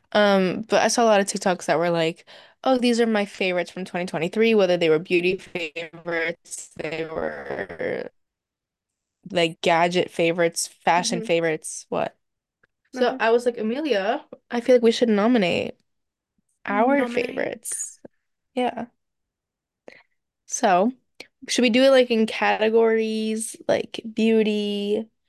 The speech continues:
Speaker 1: fashion, miscellaneous?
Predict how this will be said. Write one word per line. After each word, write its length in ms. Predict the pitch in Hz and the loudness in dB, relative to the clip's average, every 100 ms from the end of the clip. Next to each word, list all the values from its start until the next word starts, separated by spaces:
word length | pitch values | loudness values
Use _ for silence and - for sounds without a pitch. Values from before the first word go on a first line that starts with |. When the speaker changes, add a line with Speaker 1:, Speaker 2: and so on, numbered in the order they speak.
| _ _ _ _ _ _ _ _ _ _ _ - | _ _ _ _ _ _ _ _ _ _ _ 0
Speaker 1:
fashion, 1200 | 240 214 220 220 - 220 208 202 196 196 202 - - - | 2 4 2 0 2 2 4 2 2 2 -2 -4 -10 -4
miscellaneous? 1800 | 202 - 196 196 214 208 202 196 190 190 185 190 202 - - - - - | -4 -2 0 2 4 2 2 0 2 2 0 -2 -6 -12 -16 -14 -14 -16